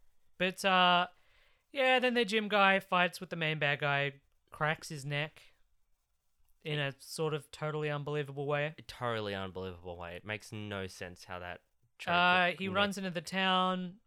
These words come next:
Speaker 1: and declares himself the winner, and then that's
Speaker 2: Oh.
Speaker 1: kind of the end.
Speaker 2: Sorry, nah,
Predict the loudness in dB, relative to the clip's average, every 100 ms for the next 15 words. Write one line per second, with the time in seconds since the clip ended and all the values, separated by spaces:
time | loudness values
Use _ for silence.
0 | -8 -4 -4 -8 -4 -2 -2 -2 -4 -4
1 | -4 -6 -4 -2 -4 -6 0 4 6 6
2 | 0 -2 -2 -4 -14 _ -4 0 2 2
3 | -2 -4 -2 0 -2